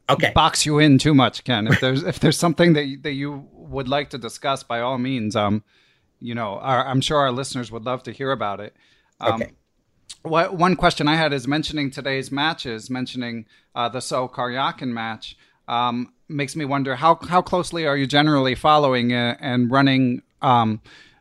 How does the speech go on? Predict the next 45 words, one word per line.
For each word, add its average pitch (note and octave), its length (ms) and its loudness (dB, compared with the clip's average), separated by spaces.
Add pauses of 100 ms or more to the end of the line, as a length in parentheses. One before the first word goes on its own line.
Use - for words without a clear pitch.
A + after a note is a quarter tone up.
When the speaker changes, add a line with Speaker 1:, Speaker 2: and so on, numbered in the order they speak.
(100)
Speaker 2:
like, B2+ 260 0
modern C#3+ 540 2
chess D3+ 260 -2
matches B2 380 -2
through C#3+ 160 2
your B2 100 6
algorithm? A#2 560 2
Is A2+ 100 0
it B2 80 -4
common C#3 360 4
for D3+ 100 -8
you C3 140 2
to B2+ 80 0
be B2+ 120 0
watching B2 440 2
during B2 240 2
the A#2+ 80 0
day? C3 220 -4 (640)
Speaker 1:
Yes, F3 380 4
I, G#3 160 2
I, F#3+ 160 4
I G#3 140 2
guess A#3 340 4
it's - 160 -2
okay D#3 500 2
for, A#2+ 420 -2
for B2+ 260 -2
me B2+ 200 2
to B2+ 120 0
reveal A#2+ 560 6
that A2 180 4
I, A#2 140 2 (100)
that A2 320 2
I A2+ 80 2
am, A#2+ 260 4
in A#2 100 2
fact, A#2 300 0
officially A#2+ 540 2
monitoring G#2 720 2
that F2+ 220 -10
event. - 420 -16
In - 100 -8
fact, - 440 -2
my, A2 400 2
uh, G#2+ 280 0